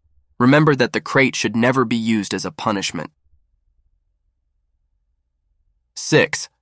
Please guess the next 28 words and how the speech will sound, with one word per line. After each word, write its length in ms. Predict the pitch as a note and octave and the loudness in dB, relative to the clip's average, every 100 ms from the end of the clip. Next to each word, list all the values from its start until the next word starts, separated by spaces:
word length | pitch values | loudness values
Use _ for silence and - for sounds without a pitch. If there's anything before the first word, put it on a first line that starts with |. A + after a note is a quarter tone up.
| _ - | _ -6
handling 600 | - D3 C#3 G2+ F#2+ F#2 | 2 4 4 2 -2 -6
grooming. 480 | F#2+ F#2 E2 - _ _ _ _ _ _ - | -6 -6 -6 -10 _ _ _ _ _ _ 2
Pomeranians 640 | F3+ G#3 E3+ D3+ B2+ A#2+ | 4 6 6 6 4 2
have 160 | A#2+ G#2+ | -2 0
luxurious 640 | A2+ G#2 A#2 D#3 D3+ C#3 | 0 0 2 4 4 2
coats 340 | - A#2+ F#2+ - | 0 0 0 -2
that 160 | - | -4
require 480 | G2+ - A2+ G#2+ G#2 | -4 0 4 4 2
regular 400 | G2+ G#2 G2 E2+ | 0 0 -2 -4
grooming. 400 | D#2+ E2+ D#2+ - _ _ _ _ | -6 -6 -6 -10 _ _ _ _
Start 280 | - E3+ F3 | 0 2 4
handling 380 | D#3 D3+ D3 C#3 | 4 4 4 2
your 100 | B2+ | 2
puppy's 340 | B2 A2+ G#2+ | 0 0 -2
paws, 480 | - C3 C3 C3 C3+ - | 0 2 4 4 0 0
ears, 340 | B2+ A#2+ A2+ | 2 2 2
and 160 | A2 - | -2 0
tail 340 | C3+ A2+ G2+ | 2 4 2
from 200 | G#2+ G2+ | 0 -2
a 40 | |
young 280 | G#2 A#2 A#2+ | 0 0 2
age 280 | G#2+ F2+ D#2 | 2 0 -2
to 80 | - | -2
make 200 | G#2 F#2+ | -2 -2
grooming 300 | A2 G#2+ G2 | -2 -2 -2
a 60 | F#2 | -2
positive 440 | - G#2 G2+ F2 | 2 2 0 -6
experience. 680 | - - F#2 D#2 D2 - - | -8 -6 -4 -4 -6 -10 -14